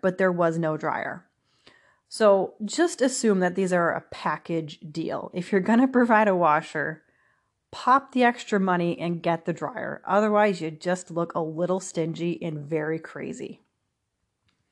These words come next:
When you do provide a washer to a tenant,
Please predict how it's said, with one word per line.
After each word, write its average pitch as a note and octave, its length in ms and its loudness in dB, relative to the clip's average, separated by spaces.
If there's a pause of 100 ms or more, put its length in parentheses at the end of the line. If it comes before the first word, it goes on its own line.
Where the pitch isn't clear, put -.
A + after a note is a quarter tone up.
(800)
When A#3+ 180 4
you B3 100 6
do A3+ 240 2
provide B3 580 2
a - 80 -6
washer F3+ 880 -4
to G#3 200 0
a F#3+ 60 0
tenant, F3 400 -4